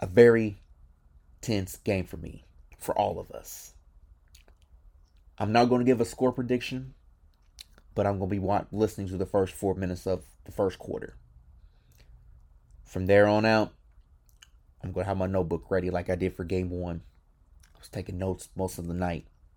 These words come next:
That's all the time we have for today's show.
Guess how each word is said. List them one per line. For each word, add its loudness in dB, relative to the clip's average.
That's 12
all 12
the 6
time 4
we 4
have 6
for -4
today's 4
show. -6